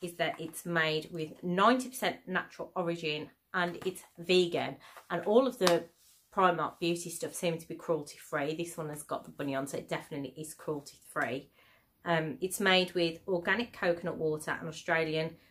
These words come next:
cacao plum. Um, transforming c-, texture melts, helping to cleanse and condition the skin. Ninety percent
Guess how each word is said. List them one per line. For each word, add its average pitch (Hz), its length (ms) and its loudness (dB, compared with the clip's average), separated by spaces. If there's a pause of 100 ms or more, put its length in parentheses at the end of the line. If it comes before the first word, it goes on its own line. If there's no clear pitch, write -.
(200)
cacao 214 840 2 (160)
plum. 220 520 2 (1800)
Um, 160 420 0
transforming 254 760 4
c-, - 120 -16 (260)
texture - 460 -2
melts, - 600 -4 (220)
helping 202 400 -6
to 190 80 -6
cleanse 160 360 -4
and 165 120 -8
condition 156 420 -8
the 143 60 -10
skin. - 380 -10 (420)
Ninety 262 320 2
percent - 360 -4